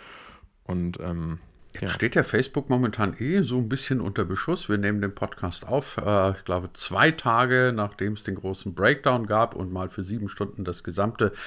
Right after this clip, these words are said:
Speaker 2: Facebook-Netzwerk überhaupt nicht zu erreichen war. Tags darauf war eine Whistleblowerin unterwegs. Das sind dann auch nicht unbedingt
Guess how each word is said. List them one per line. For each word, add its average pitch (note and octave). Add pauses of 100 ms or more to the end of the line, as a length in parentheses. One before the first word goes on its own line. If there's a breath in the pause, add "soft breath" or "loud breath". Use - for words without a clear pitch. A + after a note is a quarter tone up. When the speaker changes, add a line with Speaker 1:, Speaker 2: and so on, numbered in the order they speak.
(180 loud breath)
Speaker 2:
Facebook-Netzwerk -
überhaupt -
nicht D#3
zu -
erreichen C3
war. C#3
Tags F2
darauf -
war D#2
eine E2
Whistleblowerin B2
unterwegs. G#2
Das F2+
sind G2+
dann E2+
auch A#2
nicht A2+
unbedingt G#2